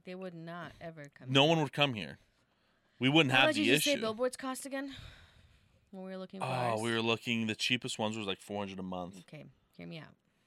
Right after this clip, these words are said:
Speaker 2: I can't pay even a dollar a month.
Speaker 1: What if I pay for it and you just get the bodies?
Speaker 2: <laughs>
Speaker 1: <laughs> Can you do that? Mm-hmm.
Speaker 2: Uh, I think we can talk to, uh, uh,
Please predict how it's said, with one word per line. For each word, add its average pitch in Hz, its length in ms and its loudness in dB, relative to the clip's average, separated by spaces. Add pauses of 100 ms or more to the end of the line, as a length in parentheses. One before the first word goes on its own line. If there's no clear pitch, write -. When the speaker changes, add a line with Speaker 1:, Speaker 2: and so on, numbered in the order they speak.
(960)
Speaker 2:
I 139 440 6
can't 120 420 2
pay 110 240 4
even 101 460 0
a 92 80 -6
dollar 87 340 -2
a 58 40 -14
month. 64 340 -14 (460)
Speaker 1:
What 196 180 -8
if 220 100 -16
I 208 120 -4
pay 196 240 -12
for 190 200 -10
it 180 120 -8
and 170 120 -14
you 165 80 -12
just 165 100 -16
get 165 140 -12
the 165 60 -16
bodies? - 600 -10
Speaker 2:
<laughs> - 260 4 (100)
Speaker 1:
<laughs> 240 300 -4
Can - 180 -4
you 214 80 -8
do 202 160 -12
that? 131 260 -14 (220)
Mm-hmm. 175 140 -12
Speaker 2:
Uh, 156 600 8
I 170 80 6
think 226 160 -2
we 202 100 0
can 147 140 -4
talk 123 240 2
to, 104 240 2
uh, 87 320 2 (1040)
uh, 98 240 6